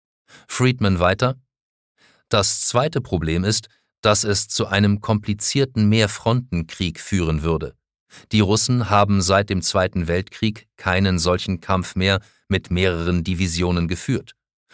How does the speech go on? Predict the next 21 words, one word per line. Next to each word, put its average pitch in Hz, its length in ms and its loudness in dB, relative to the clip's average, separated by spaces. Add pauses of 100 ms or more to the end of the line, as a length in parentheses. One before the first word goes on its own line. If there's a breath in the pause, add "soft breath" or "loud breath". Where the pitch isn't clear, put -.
(160 loud breath)
Auf 101 240 2
dem 95 180 0
Papier 92 480 0
mag 82 320 -2
die 87 120 -2
russische 95 440 0
Armee 87 360 0
also 78 260 -6
stark 104 340 -2
sein, 87 360 0 (280 soft breath)
aber 110 300 2
sie 107 160 2
hat 101 140 0
lange 92 360 2
keinen 92 400 -2
Krieg - 500 -4
gegen 98 220 -2
einen 95 200 -2
starken 82 520 -2
Gegner 90 360 -2
geführt." - 460 -6